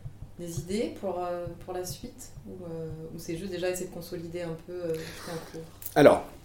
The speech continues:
Speaker 2: on va déjà consolider ce qui est en cours. L'objectif aujourd'hui, sur deux mille vingt-trois, c'est, euh, d'arriver à une majorité, euh, une très grande majorité, je ne citerai pas de pourcentage aujourd'hui pour pas mettre de pression supplémentaire,
Speaker 1: Mmh.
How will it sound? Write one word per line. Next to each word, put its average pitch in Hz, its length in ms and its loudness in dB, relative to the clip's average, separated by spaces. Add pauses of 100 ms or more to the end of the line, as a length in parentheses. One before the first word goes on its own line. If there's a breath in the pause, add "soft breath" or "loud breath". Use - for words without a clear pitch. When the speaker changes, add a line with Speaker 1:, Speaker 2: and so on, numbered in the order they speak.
(280)
Speaker 2:
on 120 80 2
va 117 100 6
déjà 139 200 6
consolider 123 520 2
ce - 80 0
qui 104 100 -2
est 110 80 -2
en 98 60 2
cours. 151 520 8
L'objectif 120 680 4
aujourd'hui, 127 540 6
sur - 160 -4
deux 107 80 0
mille 110 180 4
vingt-trois, 127 760 4
c'est, 131 680 6
euh, 104 400 2 (760)
d'arriver 113 560 6
à 107 80 6
une 101 220 0
majorité, 113 920 4 (200)
euh, 92 220 -4
une 90 300 -6
très - 200 2
grande 113 240 4
majorité, 104 500 0
je 95 140 -6
ne 87 120 -6
citerai - 360 0
pas 107 100 2
de - 60 -4
pourcentage 101 600 -2
aujourd'hui 95 420 -2
pour 90 160 -8
pas 92 120 -4
mettre 90 200 -4
de 85 60 -4
pression - 340 -6
supplémentaire, 123 600 6
Speaker 1:
Mmh. - 40 -6